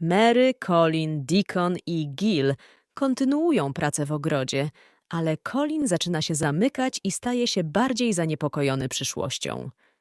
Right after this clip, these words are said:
W tym rozdziale Mary próbuje pocieszyć Colina,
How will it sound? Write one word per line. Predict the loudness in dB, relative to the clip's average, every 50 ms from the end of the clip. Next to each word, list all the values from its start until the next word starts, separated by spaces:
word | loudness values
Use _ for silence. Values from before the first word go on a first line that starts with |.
| _ _ _ _ _ _ _
W | _ -4
tym | 0 0 2 2
rozdziale | 2 0 0 -2 -2 -2 0 0 0 0 0
Mary | 0 0 0 2 2 4 4 4 2
próbuje | 2 2 0 0 2 2 2 2 2
pocieszyć | 0 0 -2 -2 0 2 2 2 2 0 -4 -6 -4
Colina, | -2 -2 -2 0 0 -2 0 0 0 0